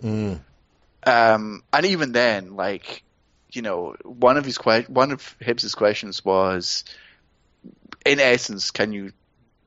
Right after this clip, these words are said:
Speaker 2: let everyone know that Diamond is not going to go bust?"
Speaker 1: Mm.
Speaker 2: Um, and Jeffy's answer was fucking surreal.
Speaker 1: Really?
Speaker 2: It was more or less like, "Diamond's never been healthier. We got a <laughs> P P P,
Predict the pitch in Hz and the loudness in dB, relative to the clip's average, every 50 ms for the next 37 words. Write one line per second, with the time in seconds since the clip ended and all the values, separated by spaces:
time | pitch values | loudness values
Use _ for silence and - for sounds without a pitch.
0 | _ _ - 113 110 104 - 107 110 101 107 101 98 98 101 95 92 - 76 82 | _ _ -4 0 0 0 0 0 -2 -4 -4 -8 -8 -6 -6 -8 -8 -8 -8 -4
1 | - 87 90 92 85 85 - 92 80 - 85 78 90 80 78 - 78 - - - | -2 -2 -2 -2 -6 -10 -8 -10 -10 -10 -12 -12 -12 -12 -6 -4 -4 -4 -4 -6
2 | - - _ _ _ _ _ _ _ _ _ _ - 92 92 87 85 _ _ _ | -12 -12 _ _ _ _ _ _ _ _ _ _ -14 -12 -12 -12 -14 _ _ _
3 | _ _ _ _ _ _ _ _ - - - _ _ _ _ _ _ - 117 113 | _ _ _ _ _ _ _ _ -20 -20 -20 _ _ _ _ _ _ 0 2 4
4 | 113 110 110 107 107 107 104 98 95 95 90 90 _ _ _ _ _ _ _ _ | 6 6 6 4 4 0 -2 -6 -16 -16 -18 -20 _ _ _ _ _ _ _ _
5 | _ _ _ _ _ _ _ _ _ _ _ _ - - 110 110 117 127 131 131 | _ _ _ _ _ _ _ _ _ _ _ _ -4 0 2 4 6 6 6 4
6 | 127 131 139 143 143 143 147 147 143 - - - 277 269 - _ - 381 359 370 | 2 0 -4 -10 -16 -18 -18 -16 -8 -2 0 0 0 -2 -4 _ 0 2 2 2
7 | 349 - - 135 120 - - - - - - - - - 113 - - - 98 90 | 0 -4 -4 -2 -4 -4 -8 -12 -12 -12 -12 -12 -10 -10 -8 -6 -6 -6 -8 -10
8 | 87 98 107 123 135 - 127 - - _ _ _ _ _ _ - 90 _ - 90 | -12 -10 -10 -8 -6 -6 -8 -8 -10 _ _ _ _ _ _ -20 -20 _ -16 -10
9 | 85 92 113 131 120 101 80 73 71 - _ _ _ _ _ _ - 330 - 370 | -4 2 4 4 4 2 0 -4 -12 -20 _ _ _ _ _ _ -10 -6 -2 -2
10 | 359 - 403 415 403 403 370 - 339 262 160 - 131 170 - 262 320 208 - 160 | 2 4 4 4 6 4 4 6 4 4 4 2 2 2 2 0 -2 -6 -2 0
11 | 190 220 240 247 254 262 214 185 160 196 254 262 - - 269 226 165 123 98 - | 0 2 0 0 -2 0 -2 0 0 0 0 -2 -2 0 2 2 4 2 0 -2
12 | - _ _ _ _ _ - - - 440 - - 339 226 - - 226 - - - | -6 _ _ _ _ _ -8 0 0 0 2 0 -4 0 2 0 0 0 -4 -4
13 | - - 262 - 415 - 214 196 - - - 262 339 254 | -2 -2 0 0 0 -2 -2 -6 -10 -12 -12 -10 -10 -10